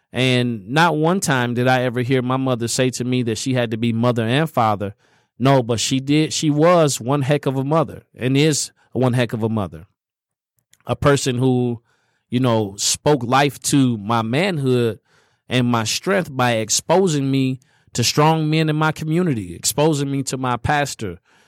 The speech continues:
exposing me to the brothers at the church, exposing me to my baseball coaches at Village Park, um, exposing me to men who, different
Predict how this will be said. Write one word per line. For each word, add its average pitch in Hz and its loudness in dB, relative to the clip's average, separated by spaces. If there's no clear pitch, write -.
exposing 147 2
me 143 2
to 131 4
the 113 -4
brothers 131 0
at 123 0
the 117 -4
church, 120 0
exposing 147 0
me 143 0
to 127 2
my 117 0
baseball 131 2
coaches 123 -2
at 113 0
Village 131 0
Park, 131 0
um, 117 2
exposing 151 0
me 143 2
to 131 0
men 139 0
who, 135 -2
different 135 -4